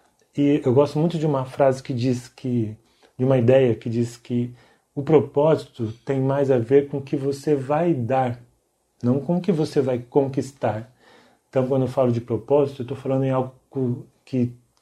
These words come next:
que tem a ver com contribuição, com o que eu pretendo oferecer pra essa minha vida. E é importante, né? Até agora nós levantamos a bola aí dos jovens, falando de singularidade, falando da,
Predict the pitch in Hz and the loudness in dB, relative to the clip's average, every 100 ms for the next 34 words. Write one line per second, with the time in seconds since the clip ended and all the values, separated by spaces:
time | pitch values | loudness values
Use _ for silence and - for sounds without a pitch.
0 | _ - 120 120 113 113 _ 131 120 135 | _ -6 0 2 0 -4 _ -4 0 0
1 | 139 127 131 196 214 175 156 165 - - | 0 -2 2 2 2 0 2 0 0 -2
2 | 123 120 - - - _ _ 131 127 165 | -2 -2 -6 -20 -20 _ _ -10 0 2
3 | 160 160 151 - 170 160 - 165 165 165 | 2 0 -4 -2 -2 -2 -4 0 2 2
4 | - 143 139 - - _ _ _ 120 120 | -2 0 0 -2 -16 _ _ _ -6 -4
5 | 127 127 123 107 101 113 131 160 196 226 | -2 0 2 2 -2 -2 4 6 6 0
6 | 226 180 147 - 127 120 135 139 170 151 | 0 -2 -2 -2 -4 -2 -2 0 0 0
7 | 147 131 123 139 139 123 110 104 127 143 | 0 -2 0 0 0 0 -4 -2 2 2
8 | 123 123 123 113 131 151 143 131 127 - | 2 0 0 4 6 6 2 -2 -6 -16
9 | - - _ 131 127 123 123 - 139 123 | -20 -20 _ -4 -2 0 -2 -4 -4 2
10 | 123 117 110 113 127 143 139 131 113 117 | 2 2 0 2 2 2 2 0 0 -2
11 | 117 - - - 123 127 123 117 117 113 | -4 -12 -16 -4 -2 2 2 2 2 0
12 | 117 120 | -4 -8